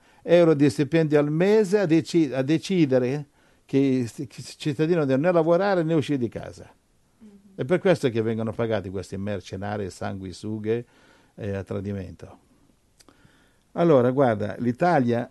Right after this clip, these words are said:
Speaker 1: eh, c'ho qui il num-, c'ho qui le, le, esattamente il numero, è trecentoduemila chilometri quadrati, questa è l'Italia. L'Italia è trecentoduemila chilometri, ho guardato.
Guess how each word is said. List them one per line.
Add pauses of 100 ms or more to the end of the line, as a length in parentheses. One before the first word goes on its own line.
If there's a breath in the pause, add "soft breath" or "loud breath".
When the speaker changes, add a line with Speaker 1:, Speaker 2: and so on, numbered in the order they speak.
Speaker 1:
eh,
c'ho
qui
il
num-,
c'ho
qui
le,
le,
esattamente
il
numero,
è
trecentoduemila
chilometri (440)
quadrati,
questa
è
l'Italia.
L'Italia
è
trecentoduemila
chilometri,
ho
guardato.